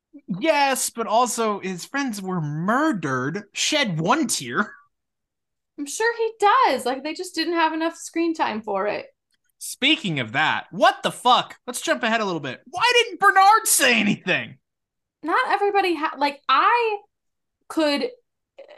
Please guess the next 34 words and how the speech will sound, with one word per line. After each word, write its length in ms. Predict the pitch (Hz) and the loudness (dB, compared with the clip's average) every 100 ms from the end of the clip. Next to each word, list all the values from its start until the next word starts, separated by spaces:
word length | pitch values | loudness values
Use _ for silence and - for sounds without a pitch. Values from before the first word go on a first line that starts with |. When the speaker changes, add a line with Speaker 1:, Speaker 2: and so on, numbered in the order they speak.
| _ _ _ _ _ _ | _ _ _ _ _ _
Speaker 2:
know 420 | 254 254 277 285 277 | -8 0 2 2 0
you, 580 | 247 262 262 262 262 254 | -4 -6 -4 -4 -4 -6
be 160 | 233 247 | -6 -2
best 320 | 240 247 - | 0 0 -2
friends 280 | 247 240 262 | -2 -2 -4
with 140 | 254 | -8
you. 160 | 202 180 | -4 -2
I'm 240 | 180 277 381 | 0 2 2
not 180 | 381 | 0
a 80 | 381 - | 0 -2
public 320 | 302 277 - | -4 -4 -12
speaker. 500 | - 240 233 180 175 | -12 -12 -6 -4 -4
Like, 140 | 196 - | -6 -2
I'm 260 | 247 302 | 0 2
not 200 | 311 262 | 0 -2
comfortable 580 | - 233 226 233 202 196 | -2 -4 -4 -8 -6 -6
talking. 760 | 196 185 190 190 175 175 202 _ _ _ _ _ _ _ _ _ _ _ | 0 0 0 -8 -10 -10 -16 _ _ _ _ _ _ _ _ _ _ _
Like, 280 | 240 233 - - - | -2 -2 -8 -18 -8
you're 340 | 269 403 440 | 0 2 2
the 120 | 415 | 2
type 280 | 330 269 262 | 2 0 2
that 100 | 240 | 0
would, 220 | 233 202 | 0 -2
you 140 | 262 - | -4 0
get 140 | 254 | 2
up 160 | 240 233 | 2 0
and 120 | 220 | -8
you 80 | 220 | -4
talk. 420 | 208 - - - _ | 0 0 -2 -16 _
I'm 240 | 247 427 427 | 0 2 0
the 60 | |
type, 420 | 349 202 196 202 - | 0 2 2 -2 -6
I 200 | 214 359 | -2 0
sit 240 | 403 - | -2 -6